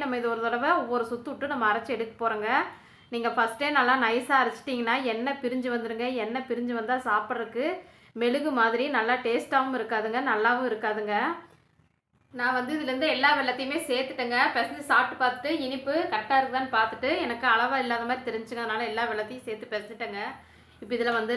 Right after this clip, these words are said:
நம்ம அளவா கொஞ்சம் கொஞ்சமா அப்படியே வந்து ரெண்டு பகுதியா வந்து பிரிச்சு போட்டேங்க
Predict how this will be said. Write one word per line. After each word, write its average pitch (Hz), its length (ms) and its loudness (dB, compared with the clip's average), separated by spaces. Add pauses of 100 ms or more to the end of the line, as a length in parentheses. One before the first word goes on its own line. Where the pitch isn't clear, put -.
நம்ம 220 140 0 (120)
அளவா 240 260 4 (160)
கொஞ்சம் 247 220 -2
கொஞ்சமா 240 320 -2 (960)
அப்படியே 285 340 4
வந்து 254 180 2 (120)
ரெண்டு 269 240 4 (500)
பகுதியா 277 380 4
வந்து 247 220 0
பிரிச்சு 269 320 -6
போட்டேங்க 233 340 0